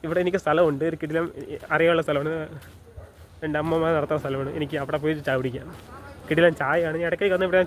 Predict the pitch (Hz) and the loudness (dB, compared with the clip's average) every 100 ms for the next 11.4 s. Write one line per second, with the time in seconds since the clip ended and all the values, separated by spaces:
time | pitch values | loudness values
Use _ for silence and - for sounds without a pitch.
0 | 170 160 151 147 147 170 180 - - - | 4 2 0 -2 -2 -4 -8 -16 -20 -20
1 | - - - - - - - - - - | -20 -20 -20 -18 -18 -18 -20 -20 -20 -20
2 | - - - - - - - - - - | -18 -18 -18 -18 -18 -18 -18 -20 -20 -20
3 | - - - - - - - 196 - - | -20 -20 -20 -20 -20 -20 -18 -16 -16 -16
4 | - - - - 165 165 156 156 147 165 | -18 -18 -14 -8 0 2 2 0 -2 -2
5 | 156 156 151 170 156 151 139 147 151 127 | -4 -2 -2 0 2 2 2 0 -2 -6
6 | 147 - - - - - - - - - | -8 -12 -18 -20 -20 -20 -20 -20 -20 -20
7 | - - - - - - - - - - | -20 -18 -18 -18 -18 -18 -16 -16 -16 -16
8 | - - - - - - 180 208 208 - | -16 -18 -18 -18 -20 -20 -18 -14 -14 -14
9 | - - - - - - - - - - | -16 -16 -16 -16 -16 -16 -14 -16 -18 -20
10 | - 165 143 147 156 - 190 156 165 160 | -4 0 2 2 0 4 4 4 4 4
11 | 160 151 151 180 | 2 2 2 0